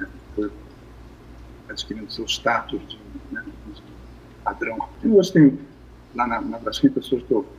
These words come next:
contratei até como programador junto lá. <laughs>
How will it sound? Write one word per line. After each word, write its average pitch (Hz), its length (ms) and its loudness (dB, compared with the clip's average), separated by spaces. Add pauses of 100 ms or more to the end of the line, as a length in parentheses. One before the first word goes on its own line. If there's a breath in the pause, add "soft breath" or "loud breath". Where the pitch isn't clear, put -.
(340)
contratei 117 440 -2
até 147 160 2
como 151 160 6
programador 120 640 4
junto 123 380 -2
lá. - 340 0
<laughs> 135 140 4